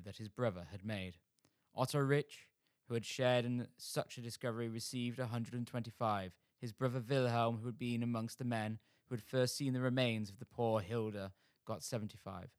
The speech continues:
August Steuer, the foreman, who in a panic had ran to Nitschke's and pale-faced had had to ask the proprietor, Frau Nitschke, to call the police, who,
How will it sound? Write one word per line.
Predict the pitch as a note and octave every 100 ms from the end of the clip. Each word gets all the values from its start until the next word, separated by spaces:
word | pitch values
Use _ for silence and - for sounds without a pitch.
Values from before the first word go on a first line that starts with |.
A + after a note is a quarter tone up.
| _ _ _ -
August | A#2 B2 -
Steuer, | - A#2+ A#2+ A#2+ A#2
the | -
foreman, | - B2 A#2 A#2+ A#2
who | G#2+
in | A#2+
a | A#2+
panic | - A#2 A#2+ A2+
had | A#2
ran | A2+ A2+ A#2
to | A#2
Nitschke's | B2 B2 - - A#2 - -
and | A2
pale-faced | - B2+ B2+ B2 C3 A#2 B2 -
had | G#2
had | F#2+ A#2+ -
to | C3 -
ask | A#2 A#2 -
the |
proprietor, | - G#2+ - A#2 A2 A2 A#2
Frau | - A2
Nitschke, | A2+ A#2+ - B2 A2+ - _ _
to | -
call | - A#2 B2
the |
police, | A#2+ B2 B2 A#2+
who, | - C3 B2